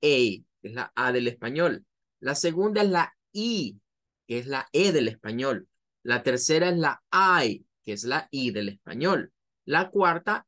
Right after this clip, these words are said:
es la O, que es la O del español. Y la última, la five, es la U, que es la U del español. Entonces, este sonido pertenece a la segunda vocal del inglés, que es la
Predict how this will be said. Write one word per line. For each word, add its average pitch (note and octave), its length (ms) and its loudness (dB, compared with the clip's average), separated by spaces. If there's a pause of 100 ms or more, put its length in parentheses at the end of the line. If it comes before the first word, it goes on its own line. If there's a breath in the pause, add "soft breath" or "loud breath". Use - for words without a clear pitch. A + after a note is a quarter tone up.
es D3 400 -2 (240)
la F3 340 -2 (360)
O, F3+ 440 4 (280)
que A2 100 -14
es G2+ 120 -18
la C#3 220 -2
O C#3 140 2
del D#3 160 0
español. G#3 580 -4
Y B3 100 -6
la C#4 140 2
última, G3 540 0 (100)
la G2+ 180 -12
five, D#3+ 400 0
es C#3 160 -6
la D#3 340 -4
U, F#3 680 2 (200)
que G#3+ 60 -6
es G3+ 60 -2
la F3 160 2
U C3 120 -2
del G#2+ 200 -6
español. E3+ 560 -2 (500)
Entonces, D3+ 720 -2
este B3 320 0
sonido F#3 480 0
pertenece E3+ 800 -2
a C3+ 140 -2
la B2+ 140 -2
segunda C#3+ 460 -4
vocal G3 340 0
del G#3+ 140 2
inglés, E3+ 540 -2 (320)
que C#3+ 180 2
es E3 120 -2
la F3 280 0